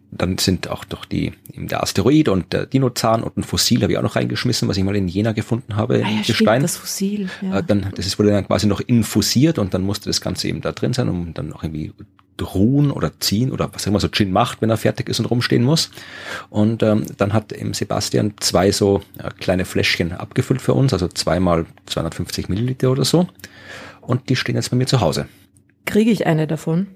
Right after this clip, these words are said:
Speaker 1: Ja,
Speaker 2: Eine
Speaker 1: vermutlich.
Speaker 2: Flasche.
Speaker 1: Also, <laughs> nein, natürlich kriegst du eine davon. Also ich habe ihn tatsächlich noch nicht probiert, ähm, weil ich habe ihn erst irgendwie kurz letzte Woche bekommen und dann bin ich fortgefahren. Aber ich glaub, Evi hat schon einen, ein,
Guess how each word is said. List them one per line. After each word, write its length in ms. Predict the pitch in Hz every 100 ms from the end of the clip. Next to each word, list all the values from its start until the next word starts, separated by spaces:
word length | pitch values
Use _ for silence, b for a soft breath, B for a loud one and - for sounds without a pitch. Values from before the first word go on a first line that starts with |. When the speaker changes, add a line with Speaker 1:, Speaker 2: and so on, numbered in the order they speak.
| -
Speaker 1:
Ja, 400 | 113 123 131 113
Speaker 2:
Eine 80 | 165
Speaker 1:
vermutlich. 520 | 156 110 - 92 -
Speaker 2:
Flasche. 80 | 170
Speaker 1:
Also, 280 | 87 92 92
<laughs> 1160 | 98 113 127 - - - - - - 247 247 -
nein, 120 | 269
natürlich 380 | 120 254 147 -
kriegst 320 | - 101 -
du 20 | -
eine 180 | 117
davon. 320 | 110 113 127 165 B B B 147
Also 180 | 110 127
ich 180 | 110
habe 100 | 131
ihn 60 | 147
tatsächlich 300 | 127 127 117
noch 100 | 104
nicht 260 | 104 139 -
probiert, 460 | 98 - 104 165 113 - - B B B -
ähm, 300 | 101 104 98
weil 100 | 95
ich 100 | 92
habe 100 | 107
ihn 60 |
erst 180 | 101 -
irgendwie 160 | 95 95 -
kurz 200 | 107 -
letzte 280 | - - 92
Woche 160 | -
bekommen 340 | 131 120 123 120
und 120 | 101
dann 140 | 92
bin 100 | 90
ich 60 | 82
fortgefahren. 480 | - 87 117 - 127
Aber 80 | 120
ich 60 |
glaub, 160 | - - _
Evi 280 | - - 80
hat 260 | 78 -
schon 280 | - 101 101
einen, 380 | - 95 98 104
ein, 200 | 107 104